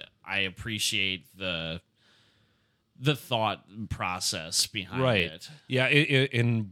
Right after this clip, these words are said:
Speaker 2: one way, it, i-, in its own way, it is real.
Speaker 1: Mm-hmm.
Speaker 2: I-, because it's, because it represents greed, because it represents murder, because it represents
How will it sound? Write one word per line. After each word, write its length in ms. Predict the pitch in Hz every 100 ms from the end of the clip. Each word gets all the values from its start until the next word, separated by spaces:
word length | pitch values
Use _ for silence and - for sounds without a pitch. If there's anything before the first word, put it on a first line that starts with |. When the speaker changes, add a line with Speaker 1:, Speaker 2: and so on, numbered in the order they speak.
| 104
Speaker 2:
one 300 | 113 117 110
way, 260 | 107 107
it, 280 | 104 110 104 _ _ _ _ _ -
i-, 40 | -
in 220 | 117 98 120
its 140 | 120
own 200 | 151 147
way, 180 | 113 107
it 80 | 104
is 160 | 110
real. 400 | 95 101 80 71 - _ 120
Speaker 1:
Mm-hmm. 540 | 98 98 95 98 90
Speaker 2:
I-, 320 | 90 92 - 104
because 640 | 107 - 117 101 92 - -
it's, 520 | 104 95 - - - - - _ _
because 240 | 120 127 123
it 80 |
represents 480 | 110 110 107 98 95
greed, 320 | - 95 92
because 240 | 90 92 87
it 60 |
represents 580 | 95 92 92 90 90 82
murder, 260 | 98 92 87
because 280 | 87 92 90
it 80 |
represents 1120 | 85 90 98 87 85 90 87 85 - - -